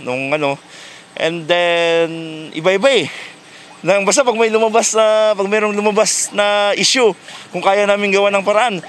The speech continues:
Kahapon, naghatid kami ng, ah, na, hinatid namin yung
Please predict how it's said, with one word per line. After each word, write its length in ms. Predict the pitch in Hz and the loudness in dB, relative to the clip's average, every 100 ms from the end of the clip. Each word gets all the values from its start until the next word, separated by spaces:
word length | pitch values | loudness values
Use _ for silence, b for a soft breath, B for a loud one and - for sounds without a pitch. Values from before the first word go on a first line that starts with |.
| B B | B B
Kahapon, 800 | 180 180 202 202 247 226 175 151 - | 0 2 2 2 0 2 -4 -6 -4
naghatid 400 | 160 143 175 185 | -2 0 0 -2
kami 320 | 156 185 190 | 0 0 0
ng, 400 | 185 180 175 170 - B B B B | 0 0 0 -4 -10 B B B B
ah, 640 | - 170 165 165 165 160 160 | 0 2 2 2 2 2 0
na, 320 | 156 170 160 107 | 0 0 0 -2
hinatid 480 | 127 143 170 190 190 | -2 0 0 0 0
namin 640 | 185 185 185 185 180 175 175 | 0 0 0 -2 -2 0 2
yung 480 | 170 165 156 151 | 2 0 -4 -10